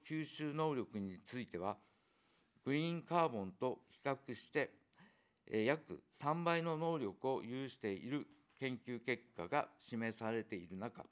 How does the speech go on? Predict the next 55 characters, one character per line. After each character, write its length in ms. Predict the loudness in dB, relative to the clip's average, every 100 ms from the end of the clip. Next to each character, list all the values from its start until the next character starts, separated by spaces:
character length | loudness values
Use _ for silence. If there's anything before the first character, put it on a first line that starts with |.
| -20 -20 -20 -20 -20 _ _ -16 -2
留 60 |
萌 200 | 2 2
市 120 | -2
に 80 | 0
お 100 | 2
い 60 | 2
て 100 | 0
も、 220 | -2 -4 -8 -20 -20 -20 -20 -4
海 260 | 0 0
に 200 | 0 -4 -6 -2
面 220 | 0 0
す 160 | -4
る 160 | -6 -6 -4
都 140 | -4
市 140 | -4 -6
と 100 | -8
し 100 | 0
て、 180 | 0 0 -14 _ -20 _ _ -20 _
重 160 | -2 4
要 160 | 6 6
港 200 | 6 6
湾、 240 | 6 2 -12 _ -8
留 120 | 2
萌 180 | 4 4
港 260 | 0 0
な 160 | 2 2
ど、 160 | 0 -6 _ -20 -20 -20 -20
地 200 | -2 0
域 200 | 0 -2
の 120 | -4 -2
特 260 | -2 -6
性 200 | 0 0
と 360 | 0 2 0 0
資 240 | -12 -10 0
源 200 | 2 4
や 180 | 2 0 -8 _ _ -20 _ 4
財 220 | 6 6
産 300 | 4 2 2
を 100 | 0
有 200 | 0 -2
効 260 | 2 4 4
活 360 | 4 0 -2
用 120 | -4 -4
し 160 | -2
た 180 | 0 0 -4 _ _ _ _ _ _ _ _
カ 220 | 6 8
ー 20 | 10
ボ 160 | 6
ン 120 | 4
ニ 80 | 2
ュ 60 | 0
ー 20 |
ト 180 | 2 0
ラ 80 |
ル、 80 | 2